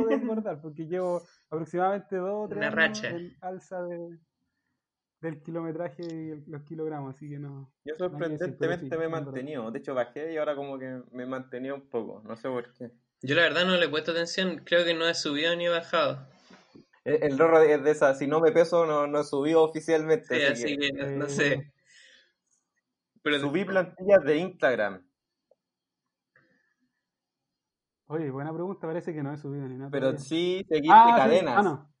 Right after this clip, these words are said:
Speaker 1: No.
Speaker 3: Seguiste la ca-,
Speaker 1: Ah, sí, eso
Speaker 3: he
Speaker 1: sí.
Speaker 3: seguido cadenas, que es algo que se ha visto harta gente que nunca lo había hecho.
Speaker 2: Aburrida.
Speaker 3: Ha seguido cadenas.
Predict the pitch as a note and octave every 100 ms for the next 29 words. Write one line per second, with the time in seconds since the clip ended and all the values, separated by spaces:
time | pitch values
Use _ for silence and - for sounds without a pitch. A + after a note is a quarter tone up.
0 | _ _ _ C#3+ C3 - - C#3+ C#3 D3
1 | C3+ C3+ - E3+ E3 D#3 C#3+ F#3 D3+ C3+
2 | D3 - C#3 D#3 B2+ A2 B2+ B2+ C3 C#3
3 | C#3 C#3+ C3 C3 B2+ C#3 C3 C3+ C#3 C#3
4 | C3 C3 B2 C3 C3+ C#3+ C#3+ C#3+ D3+ E3
5 | - F#3 D3+ C3+ C3+ D3 C3+ C3 C3+ C3+
6 | B2+ B2+ C3+ A2